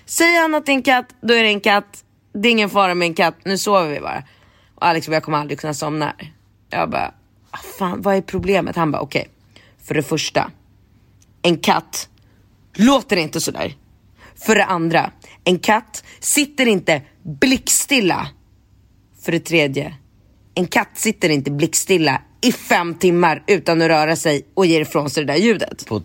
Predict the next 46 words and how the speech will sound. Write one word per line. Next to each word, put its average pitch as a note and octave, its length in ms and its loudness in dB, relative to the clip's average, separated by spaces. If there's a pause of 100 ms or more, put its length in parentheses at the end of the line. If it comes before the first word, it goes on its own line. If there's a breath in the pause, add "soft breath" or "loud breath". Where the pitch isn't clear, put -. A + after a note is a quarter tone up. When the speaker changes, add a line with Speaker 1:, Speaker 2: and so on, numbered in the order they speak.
(140)
Speaker 2:
på A#2 160 0
tak. - 720 -2 (440)
Speaker 1:
Ja, F3+ 140 2
men E3 280 -2
precis. C#3+ 500 -8 (1300 soft breath)
Så - 140 0
jag C4+ 220 4
bara, A3+ 380 4
"Okej, A#3+ 480 0
vet A3 160 -8
du A#3 60 -8
vad? G#3+ 420 2
Gör A#3 360 2
vad G#3+ 160 -2
du G#3+ 80 0
vill." G3+ 360 2
Han G#3+ 200 0
bara, F#3+ 100 2
"Jag G#3 220 4
går F#3+ 100 0
ner." D3 300 -2
Jag F3+ 160 -2
bara, D#3 180 -2
"Gå F#3 240 0
ner. D3 340 -2
Jag F3+ 180 2
och E3 80 -2
Falke D#3 340 0
ligger C#3 260 -4
kvar C#3+ 280 0
här. C#3 120 -4
Det D3 140 0
är D#3+ 80 2
lugnt." D#3+ 480 0
Jag, D#3 240 0
liksom, D3+ 280 -4
jag D#3+ 100 2
kä-, - 180 -2
alltså, F3 200 -2
jag E3 60 2
var F3 60 2
inte, E3 280 0 (100)
jag - 80 -2
var C4+ 80 2
inte C#4 120 -2
duggrädd. A#3+ 720 0